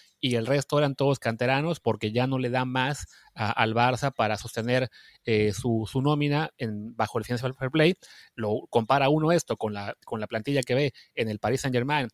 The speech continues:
en el Bayern Múnich, en el Manchester City, en menor medida en el Real Madrid, que ves las, las, las bancas de esos, de esos equipos y piensas, bueno, la banca de esos equipos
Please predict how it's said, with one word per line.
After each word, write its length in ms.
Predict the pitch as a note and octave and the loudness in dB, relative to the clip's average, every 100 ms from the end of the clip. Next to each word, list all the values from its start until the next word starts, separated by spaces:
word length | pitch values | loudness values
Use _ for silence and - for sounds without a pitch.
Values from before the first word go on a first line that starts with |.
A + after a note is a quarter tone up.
| _ - | _ -6
en 160 | A2+ | -4
el 100 | G#2 | 0
Bayern 300 | B2+ C#3 C#3 | 0 2 0
Múnich, 320 | D3+ D#3+ A#2+ | -2 -4 -4
en 100 | B2+ | -8
el 140 | A2+ A2+ | -10 -4
Manchester 440 | C#3 C#3 - B2 | -4 -4 -4 -4
City, 360 | - E3 - A2 - _ _ _ | 0 -2 -2 -12 -14 _ _ _
en 160 | B2+ | -4
menor 280 | A#2+ B2 D#3+ | -2 2 2
medida 280 | D#3 D3+ D3+ | 4 2 2
en 80 | A#2+ | 0
el 100 | A#2 | -2
Real 180 | D3 D3+ | -2 -2
Madrid, 300 | C#3 D3+ F3 _ _ _ | -2 -2 -4 _ _ _
que 120 | - | -4
ves 160 | B2 D#3 | -2 0
las, 180 | D#3+ C3 | 0 -2
las, 240 | C3+ A#2 A2+ | -2 -2 0
las 200 | A#2 A2+ | -2 0
bancas 360 | D3+ D#3+ D3+ | 0 0 -2
de 40 | C#3+ | -2
esos, 160 | - | -4
de 60 | C#3 | -4
esos 100 | C3+ | -4
equipos 360 | C#3 D#3+ D#3 E3+ _ _ _ _ | -2 -2 0 -2 _ _ _ _
y 120 | A#2+ | -4
piensas, 280 | - F3 B2 | 0 0 2
bueno, 280 | G3+ A#2 - _ _ | 0 0 -6 _ _
la 140 | A2 | 0
banca 260 | A2+ F3 F#3 | 0 0 0
de 40 | |
esos 120 | D3+ | -2
equipos 440 | C#3+ F#3 F#3 G3+ | -2 -4 0 -2